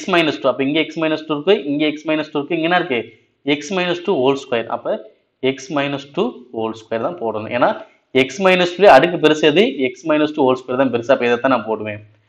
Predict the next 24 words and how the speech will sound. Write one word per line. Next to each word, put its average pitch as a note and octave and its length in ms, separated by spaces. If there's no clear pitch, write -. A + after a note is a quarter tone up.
ஓகே, D3+ 180
வேற E3+ 180
என்ன F3 180
remaining E3+ 340
இருக்கு? F3+ 200
x - 200
plus A#2 200
two. G#2+ 120
ஓகேங்களா? A#2+ 340
So, - 120
இது E3+ 140
நான் D#3 140
ஆப்ஷன் E3+ 220
இருக்கான்னு C#3+ 360
பார்ப்பேன். A2+ 280
இல்ல F#3+ 160
அப்படின்னா D#3 260
என்ன D3 160
பண்றதுன்னா, A2 400
இந்த D3 180
ஃபைவ் D#3 300
எக்ஸ் F#3+ 240
இது D3+ 140
என்ன F3 100